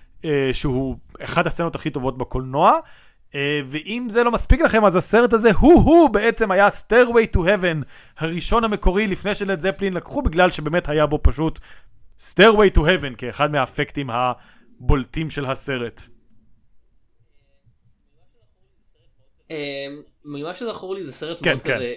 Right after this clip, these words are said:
Speaker 2: שמרגיש גדול, כאילו, וזה משהו, זה מה-, זה משהו מאוד כזה של הפאול אנד פרסברגר, שהם כזה, מין כזה מקדימה של דיוויד לין, של, זה לא, אתה יודע, גם הסצנות שהן לא כזה אפיות, ואתה רואה את הדבר שאתה לא יכול לראות אי פעם,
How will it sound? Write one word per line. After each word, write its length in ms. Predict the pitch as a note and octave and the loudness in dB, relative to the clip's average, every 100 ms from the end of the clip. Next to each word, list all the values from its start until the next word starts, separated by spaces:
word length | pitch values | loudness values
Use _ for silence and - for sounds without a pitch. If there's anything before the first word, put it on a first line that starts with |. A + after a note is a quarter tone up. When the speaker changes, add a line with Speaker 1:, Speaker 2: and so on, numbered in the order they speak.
| - | -16
Speaker 2:
שמרגיש 680 | - C#3 B2+ A2+ C3+ C3 B2 | -16 -12 -12 -14 -14 -16 -14
גדול, 500 | A#2 - F#2+ F#2 _ | -16 -14 -16 -16 _
כאילו, 260 | A#2 G#2 A2 A#2 | -20 -20 -20 -16
וזה 200 | A2+ A#2 | -14 -10
משהו, 300 | C#3 C#3+ D#3 C#3+ _ _ _ _ _ _ | -10 -12 -16 -20 _ _ _ _ _ _
זה 160 | D#3+ C#3 | -18 -12
מה-, 140 | D3 E3+ | -12 -12
זה 160 | D#3+ C#3+ | -14 -12
משהו 300 | C#3 C#3+ E3 | -10 -10 -10
מאוד 260 | C#3 C3+ C3+ | -8 -8 -8
כזה 360 | C3 B2+ B2 | -12 -8 -10
של 260 | - C3 A#2+ | -10 -12 -8
הפאול 720 | A2+ A2+ A2+ A#2 - A#2+ B2 | -6 -6 -6 -10 -8 -8 -6
אנד 120 | A#2+ | -10
פרסברגר, 440 | A#2+ A#2+ C3 C3 C3 | -10 -12 -12 -16 -14
שהם 180 | B2 A#2 | -14 -12
כזה, 180 | A2+ | -12
מין 220 | B2 B2+ C3 | -12 -12 -10
כזה 160 | B2+ | -10
מקדימה 380 | B2+ - A#2+ B2 | -12 -12 -14 -14
של 140 | - | -14
דיוויד 440 | A#2 A#2+ A#2 B2 A2 | -14 -12 -10 -14 -16
לין, 320 | A#2 A#2+ B2+ | -16 -16 -16
של, 340 | - B2+ A#2+ C3 _ _ _ _ _ _ _ | -16 -14 -16 -18 _ _ _ _ _ _ _
זה 180 | C3 D#3 | -8 -2
לא, 340 | A3 - - _ _ _ _ _ _ D#3+ | -2 -2 -6 _ _ _ _ _ _ -20
אתה 100 | D3+ | -10
יודע, 280 | E3 D3 B2+ D3 | -8 -6 -8 -10
גם 200 | E3+ A3+ | -10 -8
הסצנות 280 | A#3 G#3+ - | -8 -10 -10
שהן 160 | C#3+ | -8
לא 100 | D3 | -8
כזה 180 | D3+ C#3+ D3 _ | -8 -10 -12 _
אפיות, 580 | A3 A#3+ A3 G3+ F#3 D3+ | -2 -2 -2 0 0 0
ואתה 180 | C#3+ D#3+ | -4 -4
רואה 220 | F3 G#3+ | -2 -4
את 80 | G3+ | -4
הדבר 300 | F3 F3 G3+ | -6 -4 -4
שאתה 140 | G3+ | -4
לא 60 | G3+ | -6
יכול 140 | F#3+ | -4
לראות 180 | F#3+ F#3 | -8 -8
אי 140 | E3+ | -8
פעם, 260 | F3 F3 | -6 -6